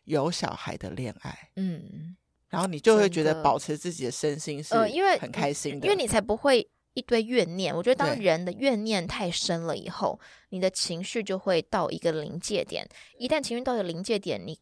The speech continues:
Speaker 2: 看小孩、看老公都是不顺眼，一旦吵架，你这一天就，就觉得很烦了嘛，对吧？
Speaker 1: 对。
Speaker 2: 我就觉得说，就是我还是要让自己做一些让自己可以开心的事情。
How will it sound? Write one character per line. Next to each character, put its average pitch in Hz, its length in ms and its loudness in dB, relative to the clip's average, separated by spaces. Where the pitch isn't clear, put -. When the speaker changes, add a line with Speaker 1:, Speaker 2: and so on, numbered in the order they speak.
Speaker 2:
看 240 220 -2
小 - 200 -2
孩、 - 200 -8
看 214 200 -6
老 - 220 -8
公 156 180 -6
都 202 120 2
是 208 100 -4
不 214 140 -12
顺 - 280 -4
眼， - 80 -14
一 254 100 -4
旦 311 180 0
吵 - 320 -4
架， - 400 -2
你 190 140 -8
这 - 100 -8
一 269 100 -6
天 247 180 2
就， 254 100 0
就 254 100 -10
觉 - 160 -12
得 190 80 -8
很 160 140 -10
烦 - 360 -8
了 165 120 -6
嘛， 170 120 -6
对 190 140 -2
吧？ 156 240 -4
Speaker 1:
对。 - 160 -12
Speaker 2:
我 170 100 -12
就 220 80 -4
觉 208 160 -4
得 170 80 0
说， 180 200 -8
就 190 120 -6
是 190 180 0
我 170 120 -4
还 160 160 -6
是 214 160 -6
要 190 240 4
让 185 220 -2
自 - 120 -12
己 151 140 -8
做 262 220 0
一 247 60 2
些 220 180 0
让 214 160 -2
自 202 160 -6
己 170 60 -4
可 - 160 -6
以 160 60 -2
开 - 220 -4
心 170 220 -4
的 - 80 -12
事 - 160 -14
情。 - 300 -14